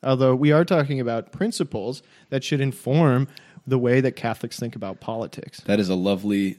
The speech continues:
Speaker 2: lovely distinction. I preached about that in Boulder four years ago and almost got lynched. Uh, it was bad. Ooh.
Speaker 1: Uh-oh.
Speaker 2: And it was exactly that. There's a difference between issues and pol-, and principles. So I'm happy you're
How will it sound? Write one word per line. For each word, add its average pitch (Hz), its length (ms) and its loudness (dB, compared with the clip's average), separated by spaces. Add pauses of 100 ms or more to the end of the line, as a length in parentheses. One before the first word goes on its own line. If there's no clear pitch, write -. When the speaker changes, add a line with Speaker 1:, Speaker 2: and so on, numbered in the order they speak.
(120)
Speaker 2:
lovely 95 400 -4
distinction. 85 680 -10 (140)
I 101 180 2
preached 156 420 -2
about 92 280 0
that 92 160 0
in 90 100 -6
Boulder 98 320 -2
four 95 240 -6
years 95 260 -4
ago 85 200 -6
and 85 100 -4
almost 90 260 -4
got 80 200 -8
lynched. 95 420 -4 (100)
Uh, 78 400 -8
it 98 100 -4
was 85 140 -6
bad. - 460 -10 (180)
Ooh. 143 60 -2
Speaker 1:
Uh-oh. 113 280 0 (120)
Speaker 2:
And 110 160 -2
it - 20 0
was 110 200 0
exactly 107 480 0
that. 123 200 -4
There's 87 140 -8
a 90 60 -6
difference 95 300 -6
between 113 140 -4
issues 101 340 -8
and 101 100 -16
pol-, - 240 -10
and 92 260 -4
principles. - 400 -6
So - 260 -12
I'm 90 140 -8
happy 92 300 -2
you're 90 240 -4